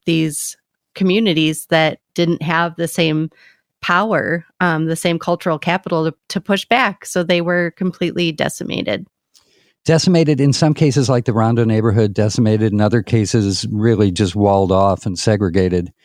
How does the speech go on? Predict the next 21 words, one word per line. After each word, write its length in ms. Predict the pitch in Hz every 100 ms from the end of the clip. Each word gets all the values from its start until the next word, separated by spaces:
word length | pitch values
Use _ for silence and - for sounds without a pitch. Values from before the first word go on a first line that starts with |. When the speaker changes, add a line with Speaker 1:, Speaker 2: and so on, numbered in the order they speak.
| _ _ _ _ -
Speaker 2:
uh, 300 | 110 95 90
forcing 840 | - 113 98 - 101 95 95 95 - -
Black 320 | 110 107 107
communities 800 | 127 101 98 90 90 90 92 - -
into 720 | 117 110 98 92 95 92 92 - _ _ _
kind 220 | - 117 101
of 60 |
new 280 | 98 104 92
areas 720 | 104 113 98 87 92 92 -
that, 280 | 101 98 92 - _ _
you 320 | 117 104 113 95
know, 160 | 95
were 420 | 90 92 95 90 _ _ -
essentially 560 | 98 117 151 - 101
kind 180 | - 110
of 80 | 95
walled 300 | 98 104 101
off 240 | 113 95
by 160 | 101 90
the 100 | 92
freeways. 640 | - 131 101 - - -